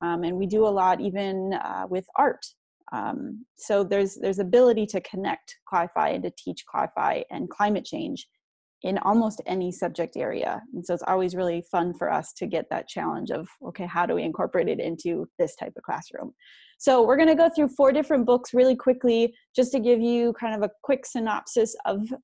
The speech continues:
uh, these four books, and then we'll vote, not with the poll, but with the chat box,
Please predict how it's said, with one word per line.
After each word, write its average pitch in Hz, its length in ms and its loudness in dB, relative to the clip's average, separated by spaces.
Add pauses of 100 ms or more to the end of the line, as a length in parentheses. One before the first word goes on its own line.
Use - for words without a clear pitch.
uh, 196 200 -4
these 214 200 -2
four 233 220 2
books, 226 380 0
and 208 200 -2
then 202 160 -4
we'll 196 200 0
vote, 190 340 2 (300)
not 196 340 0
with 381 140 0
the - 80 0
poll, 214 400 4
but - 100 -2
with 196 140 -2
the 196 60 -16
chat - 280 -4
box, - 460 -2